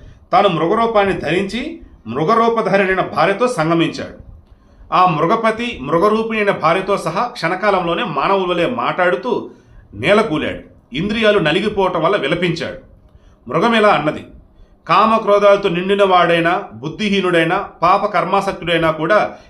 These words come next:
ఏ నరుడు ఇంత క్రూర కర్మలు చేయడు. విధి ప్రజ్ఞను అతిక్రమింప-, విధి ప్రజ్ఞను అతిక్రమించగలదు.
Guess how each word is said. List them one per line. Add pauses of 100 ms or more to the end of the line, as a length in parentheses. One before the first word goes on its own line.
(100)
ఏ
నరుడు
ఇంత
క్రూర
కర్మలు
చేయడు. (640)
విధి
ప్రజ్ఞను
అతిక్రమింప-, (380)
విధి
ప్రజ్ఞను
అతిక్రమించగలదు.